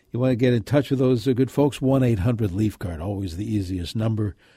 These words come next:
to remember. Our phone number, meanwhile, is our, also our text number, six five one, four six one, nine two two six. Here's a nice one, Andy. It says, "I had a, uh,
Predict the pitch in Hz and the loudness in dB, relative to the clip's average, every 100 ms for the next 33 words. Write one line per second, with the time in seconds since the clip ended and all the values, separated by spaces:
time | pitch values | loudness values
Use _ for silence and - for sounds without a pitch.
0 | _ _ - 107 104 107 107 107 147 - | _ _ -4 -2 0 0 -2 2 0 0
1 | - _ _ _ 135 180 180 151 143 127 | -12 _ _ _ 4 6 6 2 2 2
2 | 120 117 113 117 113 110 113 139 131 113 | 2 0 0 0 0 0 2 0 0 0
3 | 123 127 127 139 127 139 139 135 185 190 | 2 2 2 0 2 4 6 4 2 2
4 | - 127 92 - - - 135 - 127 117 | 0 -2 -2 -10 -14 -6 -6 -2 0 0
5 | 98 127 139 139 120 - 160 165 - - | 0 0 0 0 -4 -2 0 2 -2 -4
6 | 143 - 135 123 113 92 _ _ _ _ | -6 -4 -4 -2 -4 -6 _ _ _ _
7 | _ - 110 120 104 - - 113 95 101 | _ -4 0 2 0 -4 -2 -2 -2 -6
8 | 95 - 92 - 185 135 127 117 - 117 | -6 -8 -8 -2 0 2 2 0 0 -2
9 | 110 110 123 113 135 120 92 - _ _ | 0 2 2 2 0 -2 -2 -12 _ _
10 | _ _ _ _ 113 117 147 143 131 120 | _ _ _ _ -2 0 4 6 6 6
11 | 113 110 | 2 -2